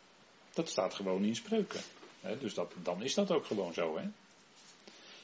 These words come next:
En, eh, dus in Israël werd door de Heer bepaald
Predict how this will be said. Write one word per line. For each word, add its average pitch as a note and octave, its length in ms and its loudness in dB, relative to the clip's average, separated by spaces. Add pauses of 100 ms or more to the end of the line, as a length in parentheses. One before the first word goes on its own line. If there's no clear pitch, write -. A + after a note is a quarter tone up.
(140)
En, G#2+ 400 6
eh, G2 180 2 (100)
dus A2+ 220 6
in G#2+ 180 4
Israël E3 680 8 (220)
werd G#2+ 320 4
door F#2+ 360 2 (280)
de F#2+ 60 -2
Heer D3+ 360 4
bepaald G#2+ 760 0